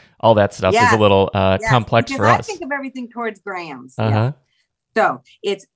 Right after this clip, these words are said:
Speaker 2: here's the goal, zero point eight to one point zero kilograms per pound. You can go as high as one point two kilograms per pound, but it starts getting, some of you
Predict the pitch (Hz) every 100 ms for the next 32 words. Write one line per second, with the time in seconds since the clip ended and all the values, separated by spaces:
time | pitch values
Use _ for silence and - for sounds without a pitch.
0 | - 202 277 269 269 185 131 - 156 151
1 | 220 269 294 - 285 277 269 392 370 370
2 | _ _ _ _ - - 277 196 185 -
3 | 156 180 220 233 254 254 220 196 190 180
4 | 185 _ _ - 320 269 202 180 175 175
5 | _ 208 - 196 180 139 - 131 _ _
6 | - 605 740 - 539 269 254 233 220 202
7 | 202 190 185 175 143 139 147 160 170 190
8 | _ 254 254 254 - 262 262 269 _ _
9 | _ _ _ 254 254 233 240 233 233 233
10 | _ 240 226 - 220 220 220 226 233 -
11 | 247 - 285 320 - 269 254 247 247 _
12 | - _ _ _ _ _ _ _ - 311
13 | 311 370 359 269 262 262 269